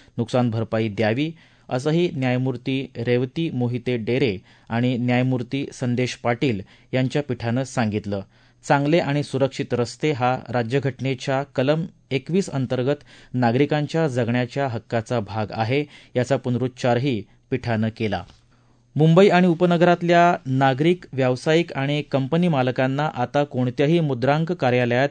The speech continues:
दस्त नोंदणी करता येणार आहे. महसूल विभागानं नुकताच यासंदर्भात शासन निर्णय जारी केला आहे.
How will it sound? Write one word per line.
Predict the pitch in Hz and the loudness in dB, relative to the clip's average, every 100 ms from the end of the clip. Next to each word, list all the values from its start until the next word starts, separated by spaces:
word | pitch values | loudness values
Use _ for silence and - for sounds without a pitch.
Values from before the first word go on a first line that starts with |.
| - | -4
दस्त | 123 123 156 160 | -4 -4 -2 -2
नोंदणी | 135 127 127 | 0 0 -2
करता | 139 123 107 - | -2 -4 -2 -2
येणार | 151 139 120 | 0 2 4
आहे. | 107 104 95 - _ _ _ | 2 0 -8 -12 _ _ _
महसूल | 139 143 180 | 0 2 4
विभागानं | 165 156 147 151 160 - | 4 4 4 2 0 -2
नुकताच | 135 131 - 160 - | -4 -4 0 0 0
यासंदर्भात | 139 131 131 131 131 143 - | -2 0 0 0 2 0 -2
शासन | - 120 - | -4 -2 0
निर्णय | 147 127 127 | -2 0 0
जारी | 113 107 123 | 0 0 0
केला | 127 127 | 0 2
आहे. | 160 143 | 2 2